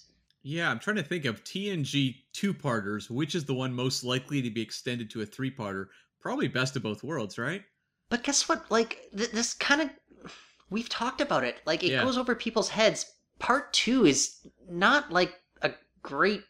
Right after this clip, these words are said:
Speaker 2: like, conclusion. Like, it's a fantastic part one,
Speaker 1: Yeah.
Speaker 2: but it is just so exposition heavy, so story heavy, whereas, you know, part one was just such a great character study of Riker.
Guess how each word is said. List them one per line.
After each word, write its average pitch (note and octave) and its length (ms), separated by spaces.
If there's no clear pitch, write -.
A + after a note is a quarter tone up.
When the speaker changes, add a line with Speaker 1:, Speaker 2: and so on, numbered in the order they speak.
Speaker 2:
like, C#3+ 200
conclusion. C#3+ 720
Like, C#3 240
it's - 320
a D3+ 120
fantastic - 840
part - 320
one, D#3+ 420
Speaker 1:
Yeah. G#2 200
Speaker 2:
but F#3 120
it G3 140
is F#3 220
just - 280
so G#3+ 320
exposition D#3+ 800
heavy, E3 540
so F3 460
story C#3 560
heavy, G#3 540
whereas, E3 720
you D3 100
know, A2+ 120
part B3+ 320
one B2 220
was A#2+ 140
just - 120
such - 180
a C3+ 40
great B2+ 360
character C#3 380
study A#2 320
of G#2 140
Riker. E3+ 560